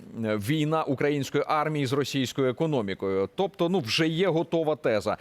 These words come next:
І ми бачимо трансформацію ці-, цієї готовності, м, е, б-, ввести пекельні санкції від «ось вони вже в мене на столі,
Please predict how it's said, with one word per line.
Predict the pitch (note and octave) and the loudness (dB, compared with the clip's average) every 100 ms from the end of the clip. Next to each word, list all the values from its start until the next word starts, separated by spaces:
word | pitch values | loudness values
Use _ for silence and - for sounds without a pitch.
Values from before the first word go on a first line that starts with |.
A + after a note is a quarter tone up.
| - - | -6 -2
І | |
ми | E3 G3 | 0 2
бачимо | A#3+ - G3+ | 0 0 -2
трансформацію | G3 F3 D#3+ E3 D3 D#3 D3+ - D3 | 0 -2 0 -2 0 0 0 0 -2
ці-, | A#2+ D3 C#3 | -2 -2 -2
цієї | C3 D3 C3+ | 2 2 2
готовності, | A#2 C#3+ D#3 E3+ D#3 D3 - D3+ B2+ - D3 - | 0 -2 0 0 0 -2 -2 -2 -4 -6 -16 -6
м, | B2 | 0
е, | A#2 A2 | 2 2
б-, | F#2+ G#2+ G#2 F2+ | -2 -8 -8 -8
ввести | F2+ G#2 C#3+ C#3+ - F#3 | -8 -2 0 0 0 -2
пекельні | - F3 D#3 F3+ E3+ E3 | 0 0 0 0 0 0
санкції | - D3 G#2+ G2+ C#3 D3 | 0 0 0 -2 0 0
від | D#3+ - | 0 0
«ось | E3 - | -2 0
вони | C#3+ D3+ D#3 D3 | 0 0 0 -2
вже | A#2+ A2+ C3+ | -4 -2 0
в | B2+ | 0
мене | C#3 C#3 B2+ | 0 0 0
на | B2+ B2+ | 0 -2
столі, | - E3 G3+ A3+ | -2 -2 -2 -4